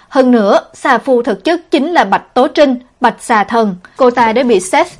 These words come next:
dùng thuật thâu thiên hoán nhật thay đổi cô ta, khiến cho yêu lực của cô ta trở nên mạnh mẽ hơn là tiên khí. Chúng ta phải ngăn chặn trước khi mọi việc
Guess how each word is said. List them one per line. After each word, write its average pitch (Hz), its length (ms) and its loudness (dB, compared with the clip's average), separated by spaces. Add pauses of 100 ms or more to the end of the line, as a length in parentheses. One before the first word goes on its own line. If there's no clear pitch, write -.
(140)
dùng 262 200 -2
thuật - 260 -6
thâu 277 180 -6
thiên 277 220 -6
hoán 269 260 -6
nhật 247 200 0 (100)
thay 247 180 -2
đổi 208 180 -2
cô 262 160 -2
ta, 247 300 0 (340)
khiến 330 300 0
cho 269 80 0
yêu 240 200 -2
lực 233 180 -2
của 277 100 -4
cô 269 180 -2
ta 233 180 -2
trở 214 180 -2
nên 262 260 -4
mạnh 202 260 -4
mẽ 202 200 -2
hơn 277 300 -2
là 196 120 -2
tiên 220 220 -4
khí. 277 320 2 (400)
Chúng 285 160 -2
ta 254 160 2
phải 247 140 -6
ngăn 240 200 -4
chặn 190 240 -4
trước 359 220 -2
khi 277 120 -2
mọi 196 180 -4
việc 214 180 0